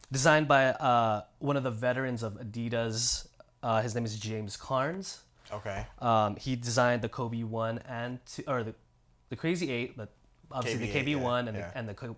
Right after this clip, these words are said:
Speaker 1: and the Kobe two, which was called the Kobe two. Um, but the original had the eight on
Speaker 2: Yes,
Speaker 1: there, as
Speaker 2: had the
Speaker 1: opposed,
Speaker 2: eight, yep.
Speaker 1: which is the, his number, as opposed to the, the logo of the F Y W,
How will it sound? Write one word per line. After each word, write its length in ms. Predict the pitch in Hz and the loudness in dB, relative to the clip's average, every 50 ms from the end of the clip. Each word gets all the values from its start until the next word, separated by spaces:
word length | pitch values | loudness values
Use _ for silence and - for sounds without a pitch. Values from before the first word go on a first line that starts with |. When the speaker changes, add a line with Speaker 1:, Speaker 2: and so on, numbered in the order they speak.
| - 98 | -12 -12
Speaker 1:
and 100 | 120 107 | -12 -12
the 60 | 107 | -10
Kobe 280 | - 127 117 107 120 | -8 -8 -6 -6 -6
two, 360 | 123 - - 123 117 117 117 113 | -6 -6 -6 -6 -6 -6 -6 -8
which 140 | - 107 - | -10 -10 -10
was 100 | 117 107 | -10 -8
called 180 | - - 98 92 | -8 -8 -8 -8
the 40 | 95 | -8
Kobe 220 | - 104 95 98 | -12 -12 -12 -12
two. 200 | 95 - 98 95 95 _ - - - - - - - - | -12 -12 -12 -14 -14 _ -20 -20 -20 -20 -20 -20 -12 -4
Um, 540 | - 110 110 107 104 101 95 95 92 95 - _ - _ _ - - | 0 2 2 2 0 -2 -4 -6 -10 -12 -14 _ -20 _ _ -10 -4
but 140 | - 120 - | -4 -2 0
the 60 | 127 | 0
original 460 | 131 131 147 139 139 147 147 143 139 | 0 0 0 0 0 2 2 2 2
had 460 | 143 139 131 131 127 120 117 113 113 - - - | 4 4 4 4 4 4 2 -2 -4 -10 -10 -8
the 140 | 127 113 - - | -8 -8 -6 -6
eight 340 | 139 131 139 147 - _ _ _ _ _ _ _ _ _ _ - | -4 -2 -2 -2 -4 _ _ _ _ _ _ _ _ _ _ -4
on 200 | 151 151 151 151 | -2 -2 0 0
Speaker 2:
Yes, 40 | |
Speaker 1:
there, 200 | 160 165 165 175 | 2 2 2 2
as 100 | 185 190 | 2 0
Speaker 2:
had 140 | - 139 123 110 | 0 -2 -2 -2
the 100 | 107 - | -2 -2
Speaker 1:
opposed, 180 | 139 127 127 120 | -2 -2 -2 -2
Speaker 2:
eight, 60 | - - | -4 -6
yep. 180 | 104 110 - 156 | -8 -6 -6 -4
Speaker 1:
which 200 | 139 127 - 143 | -6 -4 -4 -6
is 140 | 135 123 - | -6 -8 -8
the, 180 | 127 131 123 | -8 -6 -6
his 160 | 117 127 113 117 | -4 -4 -4 -4
number, 260 | 120 120 123 123 127 | -4 -2 0 0 0
as 160 | 123 117 110 | 0 -2 -4
opposed 300 | 117 - 131 120 113 - | -6 -6 -6 -6 -6 -8
to 60 | - 110 | -8 -8
the, 300 | 104 104 101 98 95 101 - - - _ - - - | -6 -6 -6 -6 -8 -10 -14 -20 -20 _ -16 -8 -4
the 80 | 120 113 | -4 -2
logo 380 | 110 120 113 104 113 110 110 | 0 0 0 0 0 -2 -2
of 360 | 110 110 110 107 104 101 98 104 | 0 0 0 0 0 -2 -6 -8
the 180 | 104 101 - | -8 -8 -6
F 220 | 117 110 - - - | -6 -8 -8 -8 -8
Y 360 | 107 104 104 104 101 98 98 95 | -4 -2 -2 -2 -2 -4 -6 -6
W, 480 | 107 104 98 104 98 98 98 95 92 | -8 -8 -6 -6 -8 -8 -8 -8 -10